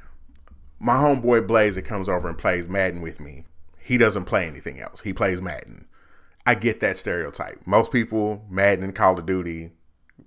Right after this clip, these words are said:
<laughs> that's all they play. But then there's me. I play R P Gs. I play platformers. I play puzzle games. I play simulation.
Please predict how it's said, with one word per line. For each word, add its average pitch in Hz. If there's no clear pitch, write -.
<laughs> -
that's 139
all 101
they 87
play. -
But 143
then 139
there's 117
me. 151
I 95
play 104
R 92
P 98
Gs. 95
I 85
play 90
platformers. 95
I 73
play 87
puzzle 101
games. 82
I -
play 87
simulation. 85